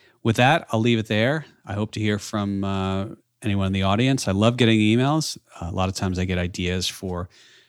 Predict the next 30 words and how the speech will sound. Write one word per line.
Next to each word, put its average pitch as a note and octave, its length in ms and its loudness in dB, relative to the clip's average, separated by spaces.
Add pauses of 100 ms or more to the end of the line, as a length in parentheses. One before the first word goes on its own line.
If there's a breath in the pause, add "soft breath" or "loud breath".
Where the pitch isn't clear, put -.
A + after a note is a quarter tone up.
(120 soft breath)
future G#2 340 0
podcast. G#2+ 720 -2 (760 soft breath)
We'll A2+ 200 4
be B2 80 6
back G#2+ 300 4
next A2 380 2
week. C3 320 2
I F#2+ 80 0
think F#2+ 220 -4
we're G2 80 -4
gonna F#2+ 160 -4
do F#2 440 -2
some - 280 -6
stuff. - 520 -4
Uh, F2+ 380 -6
the A2+ 180 -8
sixty - 360 -2
forty F#2+ 320 -2
portfolio A2 720 2
continues F2+ 640 -6
to, E2+ 260 -8 (800 loud breath)
to G2+ 100 0
fail. G2+ 680 2 (160)
And F2+ 640 -4
there G#2+ 80 -4
was F#2 120 -2
a, F2+ 60 -2
an F#2 120 -4
interesting A#2 480 0
quote G2+ 400 0